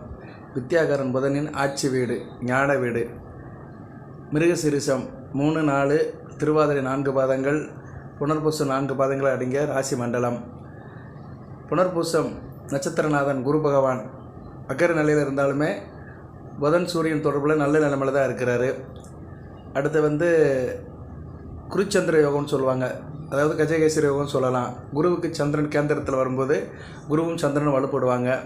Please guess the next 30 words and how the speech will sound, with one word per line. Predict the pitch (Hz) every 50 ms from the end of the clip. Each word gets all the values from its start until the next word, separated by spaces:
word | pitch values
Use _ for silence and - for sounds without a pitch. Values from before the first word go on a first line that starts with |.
| - - - - - - - - - 151
இந்த | 147 151
அமைப்பு | 147 151 165 165 170 180
உங்க | 156 147 143
ராசிக்கு | 143 143 143 - 139 135 135
நடக்குது, | 127 127 135 127 131 135 120 127 123 - - - - - - - - - - - 135
அடுத்த | 139 151 156 170 160
இரண்டு | 151 151 147 143 131 135
நாட்கள்ல | 139 147 147 - 151 147 143 147 147
நடக்கிறது. | 131 127 123 - 131 120 120 117 123 123 - - - - - - - - 139
டிசம்பர் | 139 - 180 175 160 156 143 - - 127
மூணாம் | 127 135 139 143 143 131
தேதி | 139 139 139 139 123
இன்னைக்கு. | 123 120 113 120 123 120 - - - - - - - - - - - - - - -
இந்த | 143 151 156 160
வீடியோ | 185 185 202 202 180 165
பதிவுல | 160 160 160 160 156 156 175 - - - - - - 156
ஒரு | 143 147 147
முக்கியமான | 147 147 170 165 165 165 175 170 -
சில | 151 147 143 147
யோகங்கள், | 151 156 156 156 143 151 160 170 170 170 - - - - - 143
அதிர்ஷ்ட | 143 170 170 - 180 160 147
நாட்கள், | 139 135 - - 151 151 160 170 - - - - - - - - - - -
மிதுன | 156 170 185 190 170
ராசிக்கு | 160 156 151 165 165 160 143
அடுத்து | 143 139 147 147
என்ன | 147 151 147 139
நடக்கும், | 135 139 135 - 139 139 127 - - - - - - - - - - - -
பலன்கள், | 139 147 151 151 143 135 123 - -
சாதக | - 139 151 151 156 151 139 139
பாதங்களை | 139 139 139 139 135 139 151 185